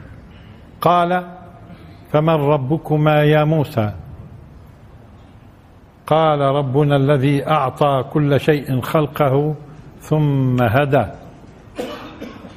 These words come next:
هون في البعض سأل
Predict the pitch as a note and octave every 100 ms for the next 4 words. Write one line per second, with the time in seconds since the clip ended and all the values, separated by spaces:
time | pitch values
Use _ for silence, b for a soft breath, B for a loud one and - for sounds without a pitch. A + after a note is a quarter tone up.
0 | - - - - - - B B B B
1 | B - - - - - - - F#3+ G3+
2 | A3 - - - - - - - F#3 D#3+
3 | E3+ D#3 D3 F#3+ D3 C3